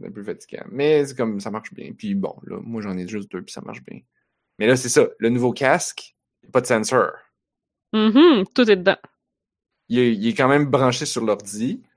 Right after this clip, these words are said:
Speaker 1: avec, euh, un U S B puis un H D M I.
Speaker 2: Ok.
Speaker 1: Mais il y a pas besoin de, c'est ça, il y a pas besoin de,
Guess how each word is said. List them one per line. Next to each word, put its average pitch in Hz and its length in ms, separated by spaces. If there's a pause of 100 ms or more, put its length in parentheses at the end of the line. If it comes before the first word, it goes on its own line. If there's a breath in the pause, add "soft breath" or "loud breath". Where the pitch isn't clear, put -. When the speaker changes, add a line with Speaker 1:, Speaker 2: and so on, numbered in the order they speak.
(140)
Speaker 1:
avec, 101 380
euh, 95 340
un 110 240
U 107 240
S 101 160
B 113 280
puis 104 200
un 101 220
H 90 220
D 101 120
M 95 160
I. 175 280 (720)
Speaker 2:
Ok. 196 220 (300)
Speaker 1:
Mais 107 400
il 104 40
y 104 60
a 98 60
pas 107 160
besoin 104 560
de, 73 520 (200)
c'est - 120
ça, - 120
il 87 60
y - 20
a 95 40
pas 98 120
besoin 95 440
de, 62 340